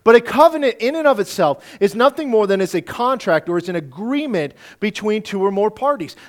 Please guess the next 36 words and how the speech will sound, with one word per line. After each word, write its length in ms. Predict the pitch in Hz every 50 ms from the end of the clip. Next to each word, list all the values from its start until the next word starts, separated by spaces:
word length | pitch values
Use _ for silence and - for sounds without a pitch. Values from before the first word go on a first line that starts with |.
| -
That 380 | _ 135 131 156 202 226 262 285
is 140 | 277 208 214
the 80 | 214
simple 320 | - - - 226 - 254 254
definition 560 | 175 185 180 185 208 214 240 269 - - 247
of 100 | 185 123
it. 120 | 120 - _ _ - -
It's 220 | - 208 226 220 -
this 180 | 240 240 -
agreement 580 | 240 226 170 160 185 214 247 285 302 277 254 196
that 120 | 208 208 -
they 160 | - 214 208
have, 560 | 208 214 247 262 226 139 - - - - _ _ _ _ _ _ _ _ _ _ _ _
that 340 | 214 214 190 156 151 160 147
you 220 | 156 190 240 294
do 160 | 320 311 311
this, 420 | 277 214 180 165 196 - - - - _ _ - _ _
I'll 160 | - 175 180 190
do 200 | 180 214 208 185
that. 260 | 262 269 202 120 - - - _
Here 160 | - 170 170
are 40 | 160
the 80 | 160 151
consequences 760 | - - 226 311 330 320 - 226 - 202 196 - - 165 143
if 160 | 165 156 -
you 120 | 165 160 170
don't 260 | 156 190 233 285 226
do 160 | 147 147 135
this, 300 | 120 139 143 170 - - - _
and 240 | 175 170 175 175 175
here 200 | 156 165 170 180
are 100 | 185 180
what 180 | 160 175 185 165
the 80 | 190
benefits 400 | 175 214 247 262 - 214 208 -
of 300 | 254 254 285 311 202 -